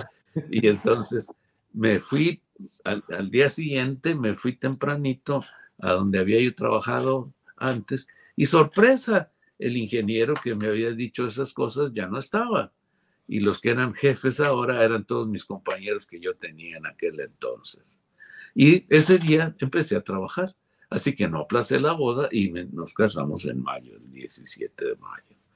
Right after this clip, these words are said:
Así que, hermanos, sí es cierto, sí nos habla, pero las obvias realidades nos comprimen, ¿verdad? Y nos cambian. Y yo ahí estaba sentado en un rincón de chillón, de no tener trabajo,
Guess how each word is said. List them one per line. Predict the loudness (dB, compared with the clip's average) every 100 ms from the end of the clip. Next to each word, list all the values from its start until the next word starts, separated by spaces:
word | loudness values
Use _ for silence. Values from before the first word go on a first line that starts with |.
| -20 -18 0
Así | 2 4
que, | 4
hermanos, | 6 6 4 4
sí | 6 6
es | 6 4
cierto, | 4 4 0 -4 -4
sí | -2 -4
nos | -4 -6 -4
habla, | -4 -4 -6 -8 -10 _ _ _ -20 -20 _
pero | 6 8
las | 6 2 -2
obvias | -4 -2 -2 -2
realidades | -4 -4 -2 -4 -4 -4 -6 -6
nos | -6 -8 -8
comprimen, | -8 -8 -4 0 2 4 4 0 -6 -16 -20 _ _ -20 _ _ _ _
¿verdad? | -10 -6 -4 -4 -4
Y | -6 -2
nos | -2 4
cambian. | 4 6 2 0
Y | 0 6
yo | 8 8
ahí | 6 4
estaba | 0 0 0
sentado | -4 -6 -4 -4
en | -4 -6
un | -8
rincón | -8 -8 -8 -8
de | -10
chillón, | -8 -8 -6 -8 -8 -12
de | -16 -14
no | -14 -10
tener | -10 -10 -8
trabajo, | -2 0 2 -2 -8 -18